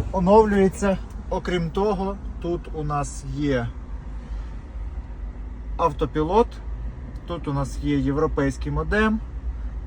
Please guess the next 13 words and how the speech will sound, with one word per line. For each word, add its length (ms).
автопаркування 1200
і 220
так 260
далі. 320
Все 240
працює 560
без 400
жодних 420
нарікань. 400
Е, 140
в 60
літній 280
період 380